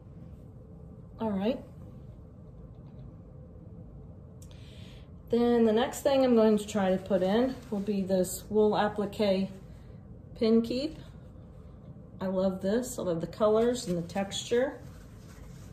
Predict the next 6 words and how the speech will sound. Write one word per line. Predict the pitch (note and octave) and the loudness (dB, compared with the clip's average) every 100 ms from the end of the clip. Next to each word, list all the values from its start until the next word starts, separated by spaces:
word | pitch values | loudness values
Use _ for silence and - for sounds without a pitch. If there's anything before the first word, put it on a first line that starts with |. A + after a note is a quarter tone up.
| - - - - - | -18 -18 -18 -18 -12
Let's | B3 B3+ | -10 -8
see. | - F3+ - E3+ - A3+ C4 | -8 -8 -8 -12 -12 -10 -8
Let's | B3+ - | -8 -10
try | - - G3+ G3+ G#3 - | -10 -6 -2 0 -2 -4
putting | G3+ F#3 F3 E3+ | -4 -2 0 0
it | D#3+ - - | -2 -6 -14